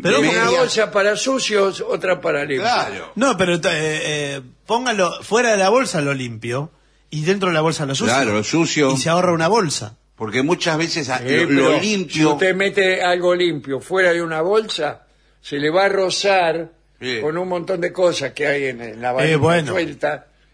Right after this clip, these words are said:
Speaker 2: y, y se le va a ensuciar. Usted
Speaker 1: Ahora
Speaker 2: tenía un calzoncillo impecable
Speaker 3: Sí.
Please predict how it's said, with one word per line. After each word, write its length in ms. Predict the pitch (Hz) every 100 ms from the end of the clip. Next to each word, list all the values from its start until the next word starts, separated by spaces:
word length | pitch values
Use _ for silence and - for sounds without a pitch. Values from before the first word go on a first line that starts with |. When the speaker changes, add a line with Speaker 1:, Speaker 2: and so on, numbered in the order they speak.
| _ -
Speaker 2:
y, 80 | 127
y 560 | 120 113 107 95 _ -
se 180 | - 131
le 80 |
va 60 | 131
a 40 |
ensuciar. 680 | 139 135 143 160 156 104 - _ _ _ _ _
Usted 140 | _ 151
Speaker 1:
Ahora 120 | 190
Speaker 2:
tenía 340 | 156 170 165
un 120 | 156 143
calzoncillo 640 | 156 135 156 151 175 156
impecable 800 | 151 170 156 190 170 160 170 190
Speaker 3:
Sí. 400 | 139 123 120